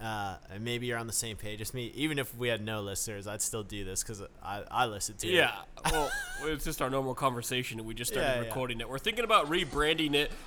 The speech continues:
Speaker 2: Here's an idea. We're thinking about, um, the hot take.
Speaker 1: The hot take is one idea.
Speaker 2: One idea. Check out the new artwork. We'll post it. Um, take a look, and, uh, we're kicking around. If you have any ideas, make sure you tweet them at us, at Drew Martin and at Deo Tree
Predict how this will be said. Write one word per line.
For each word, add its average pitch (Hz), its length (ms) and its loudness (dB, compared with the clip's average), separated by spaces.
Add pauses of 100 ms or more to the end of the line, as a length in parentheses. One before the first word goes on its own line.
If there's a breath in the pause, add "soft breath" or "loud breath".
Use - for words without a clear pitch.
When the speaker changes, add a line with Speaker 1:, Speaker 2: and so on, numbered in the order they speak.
Speaker 2:
Here's 196 220 2
an 175 80 -4
idea. 143 520 4
We're 143 140 -2
thinking 165 300 2
about, 143 440 6 (280 loud breath)
um, 131 540 4 (100)
the 139 160 2
hot 190 360 8
take. - 500 2 (480)
Speaker 1:
The 120 140 2
hot 143 240 6
take 135 200 2
is 123 140 -4
one 123 160 0
idea. 117 520 2
Speaker 2:
One 143 200 4
idea. 151 300 8
Check 175 200 2
out 175 140 6
the 170 60 0
new 160 180 6
artwork. 139 400 6
We'll 127 80 -2
post - 400 4
it. 131 340 0
Um, 117 440 0
take 131 240 -2
a 123 60 -6
look, 123 280 -2
and, 117 200 -4 (360 loud breath)
uh, 113 160 -2
we're 123 80 -2
kicking 143 300 -2
around. 127 160 2
If 117 100 -6
you 151 120 4
have 135 140 4
any 131 180 6
ideas, 123 480 2
make 127 160 -2
sure 135 180 0
you 123 120 -2
tweet 131 300 6
them 120 140 0
at 113 180 0
us, 117 240 -2
at 117 240 0
Drew 117 180 -2
Martin 113 580 -4
and 110 300 -4
at 117 300 -2
Deo 117 300 -2
Tree 110 480 -4